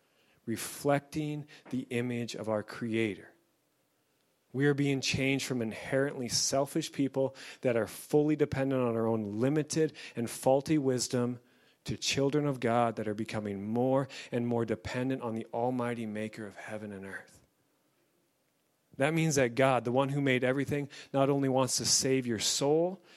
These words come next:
but he also wants to make your life in the here and now better. He wants to pull you out of the ditches of your life and place you back on the road that you want to be on. So that's the what.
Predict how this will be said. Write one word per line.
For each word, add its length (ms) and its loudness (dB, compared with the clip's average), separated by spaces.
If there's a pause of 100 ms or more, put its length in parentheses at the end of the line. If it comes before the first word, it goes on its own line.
(100)
but 100 0
he 80 0
also 320 4
wants 280 4
to 60 0
make 320 0
your 220 4
life 340 2
in 80 -4
the 100 -2
here 420 2
and 240 -4
now 260 0 (140)
better. 400 -2 (800)
He 120 -2
wants 260 2
to 100 2
pull 340 2
you 180 4
out 140 4
of 80 0
the 100 2
ditches 460 2
of 140 0
your 100 4
life 560 0
and 260 -2
place 360 0
you 80 2
back 320 2
on 140 0
the 100 2
road 460 2 (180)
that 140 -2
you 140 0
want 400 2
to 120 -4
be 180 -2
on. 260 0 (3250)
So 100 -12
that's 160 -6
the 60 -2
what. 320 -2